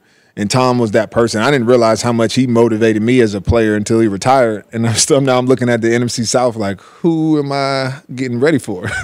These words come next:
<laughs> It was different. And I played Tom so many times. Um, so reaching out to him, and, and he blessed me with the forward, uh, and that was special because I, you know, as a competitor, I learned a lot from him.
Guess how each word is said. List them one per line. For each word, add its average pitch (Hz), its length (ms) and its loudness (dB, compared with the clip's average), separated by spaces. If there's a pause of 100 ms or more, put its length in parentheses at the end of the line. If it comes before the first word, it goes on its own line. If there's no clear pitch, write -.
(260)
<laughs> - 300 -20
It 113 80 -4
was 110 100 -4
different. 110 540 -2
And 117 160 -4
I - 20 2
played 131 300 0
Tom 117 180 -2
so 113 140 -2
many 107 160 0
times. 104 480 -2 (400)
Um, 110 420 0
so 131 140 4
reaching 135 320 2
out 135 160 0
to 139 100 0
him, 131 220 0
and, 113 160 -2
and 117 120 -4
he 120 100 2
blessed 113 280 0
me 120 120 -2
with 110 120 -2
the 101 60 -6
forward, 110 600 2 (380)
uh, 98 420 -6
and 123 200 -4
that 123 80 4
was 113 80 -6
special 104 440 -4 (160)
because 113 300 0
I, 113 180 2
you 135 120 -2
know, 113 80 0
as 107 160 0
a 101 40 -6
competitor, 135 460 2
I 123 60 6
learned 120 260 2
a 117 60 2
lot 120 200 2
from 120 140 -4
him. 117 180 -4